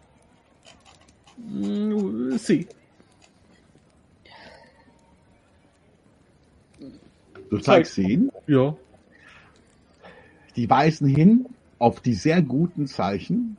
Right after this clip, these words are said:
Speaker 2: die sehr gut nachgezeichnet sind. Das ist unsere bescheidene Arbeit. Dann weisen die auf die Kritzeleien hin, eines Schwachsinnigen oder Kindes oder eines Betrunkenen oder Berauschten oder eines berauschenden, betrunkenen Kindes, das schwachsinnig ist.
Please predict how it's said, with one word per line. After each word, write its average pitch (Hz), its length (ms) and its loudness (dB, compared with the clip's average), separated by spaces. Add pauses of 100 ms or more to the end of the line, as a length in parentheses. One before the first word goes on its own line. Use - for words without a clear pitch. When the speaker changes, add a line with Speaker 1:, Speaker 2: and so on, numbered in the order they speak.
(580)
Speaker 2:
die 98 140 -6
sehr 120 260 0
gut 139 200 -4
nachgezeichnet 107 720 -4
sind. 131 240 -8 (320)
Das 180 240 2
ist 165 140 -10
unsere 135 300 0
bescheidene 127 560 -2
Arbeit. - 500 -6 (140)
Dann 175 240 6
weisen 131 340 -2
die 127 100 0
auf 123 140 -4
die - 120 -8
Kritzeleien 127 640 0
hin, 156 320 0 (440)
eines 101 180 0
Schwachsinnigen 135 600 0
oder 98 160 -2
Kindes 160 440 0
oder 95 140 -2
eines 87 220 -6
Betrunkenen 185 560 -2
oder 165 180 2
Berauschten 110 600 -2
oder 127 180 0
eines 87 200 -6
berauschenden, 101 520 -2
betrunkenen 117 380 -6
Kindes, - 340 -2
das - 140 -12
schwachsinnig - 500 -4
ist. 269 160 -6